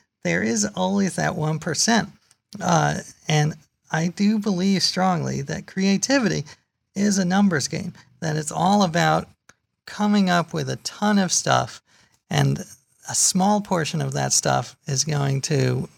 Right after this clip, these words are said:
be good and resonate, and you figure out which part, which those are, and you execute on them. So to me,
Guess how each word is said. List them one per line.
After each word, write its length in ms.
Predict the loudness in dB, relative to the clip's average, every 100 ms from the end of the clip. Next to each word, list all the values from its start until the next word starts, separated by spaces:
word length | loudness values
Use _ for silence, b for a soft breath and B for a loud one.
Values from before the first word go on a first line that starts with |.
| _ _ _
be 160 | -8 -4
good 340 | 0 2 2
and 260 | 0 -4 -2
resonate, 560 | 0 0 0 0 -2 -6 -2
and 280 | 0 0 -4 B B B -10
you 100 | -2
figure 320 | 0 2 2
out 260 | 2 0
which 440 | -2 -2 0 -2 -4 b b b _ _
part, 360 | 0 2 0 -4 -4
which 320 | 0 2 2
those 300 | 0 -2 -2
are, 400 | 0 2 2 0 0
and 460 | 0 0 -2 -4 -10 B _
you 360 | -4 -2 0 0
execute 560 | -2 -2 -4 -4 -4 -2
on 160 | -4
them. 140 | -6 -8 B B B
So 380 | 0 2 2 0 -6
to 120 | -2
me, 480 | 2 4 4 2